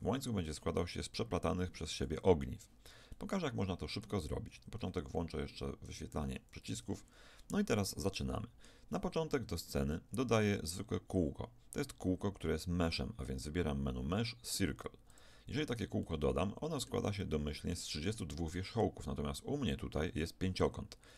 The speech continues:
To dlatego, że kółko zostało przeze mnie już wcześniej dodane i zostało ustawione jako pięciokąt, a więc pamiętane są ostatnio ustawione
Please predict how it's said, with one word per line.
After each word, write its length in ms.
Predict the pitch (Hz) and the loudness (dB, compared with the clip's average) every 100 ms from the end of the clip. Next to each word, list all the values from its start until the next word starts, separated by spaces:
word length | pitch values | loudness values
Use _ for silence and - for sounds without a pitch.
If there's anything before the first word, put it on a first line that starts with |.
| - - | -20 -8
To 80 | - | 0
dlatego, 400 | 147 117 117 110 | 2 2 4 4
że 140 | 95 | 2
kółko 340 | - 104 104 95 | 2 0 2 0
zostało 300 | 82 87 87 | 2 2 2
przeze 240 | 85 85 | 0 0
mnie 100 | 85 | 0
już 140 | 82 | -2
wcześniej 440 | - - 107 87 67 | 0 4 4 2 0
dodane 500 | 71 69 65 76 92 | 2 4 4 4 2
i 140 | - | 0
zostało 340 | 87 - 87 87 | 0 4 4 4
ustawione 480 | - - 87 95 | 2 0 0 2
jako 160 | 85 - | 2 0
pięciokąt, 520 | - - 65 - 101 | -4 -2 -2 -2 0
a 40 | 117 | 0
więc 140 | 117 | 0
pamiętane 480 | 113 104 98 110 110 | 0 0 0 0 0
są 200 | 101 - | -2 -2
ostatnio 480 | 90 - 98 98 92 | -4 0 0 0 -2
ustawione 640 | - - 76 85 82 80 | -2 -4 0 2 2 -2